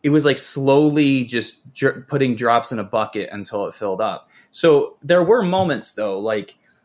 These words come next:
two thousand five, at the end of that, it was, it's actually November first. I'll never forget it 'cause it's the day after Halloween. Uh, I had been talking to Hot Topic and they actually bought, like,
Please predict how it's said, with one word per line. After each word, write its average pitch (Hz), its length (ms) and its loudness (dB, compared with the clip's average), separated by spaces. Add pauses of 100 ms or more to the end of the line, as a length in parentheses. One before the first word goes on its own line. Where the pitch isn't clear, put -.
(140)
two 180 140 -2
thousand 147 360 2
five, 110 680 -2
at 113 160 -6
the 113 100 -4
end 113 160 -2
of 110 60 2
that, 107 240 2
it 113 40 0
was, 107 420 -4
it's 104 120 -6
actually 131 300 0
November 107 380 0
first. 104 360 -4
I'll 107 80 -4
never 98 160 -6
forget 104 300 -4
it 107 100 2
'cause - 100 -18
it's 90 100 -12
the 101 80 -4
day - 40 -2
after 95 140 -6
Halloween. 101 680 -4 (540)
Uh, 117 100 -2
I 131 120 2
had 151 100 2
been 117 120 -2
talking 131 360 0
to 98 100 0
Hot 98 220 -4
Topic 107 460 -2
and 98 100 -2
they 107 80 -2
actually 104 280 -4
bought, 101 520 2
like, 95 220 -6